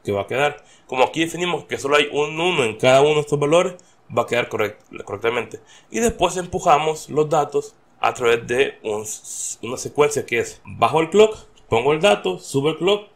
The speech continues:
bajo el clock de nuevo, pongo otro dato, subo el clock y así envío uno por uno.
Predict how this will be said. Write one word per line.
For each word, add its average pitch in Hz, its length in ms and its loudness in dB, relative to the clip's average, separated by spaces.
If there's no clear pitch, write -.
bajo 110 260 0
el 139 60 2
clock 160 180 -2
de 165 80 -2
nuevo, 196 280 2
pongo 120 160 0
otro 156 160 0
dato, 196 280 2
subo 127 240 0
el 135 60 0
clock 202 240 4
y 143 40 -4
así 139 180 2
envío 139 360 -2
uno 131 320 -4
por 113 160 0
uno. 98 200 -4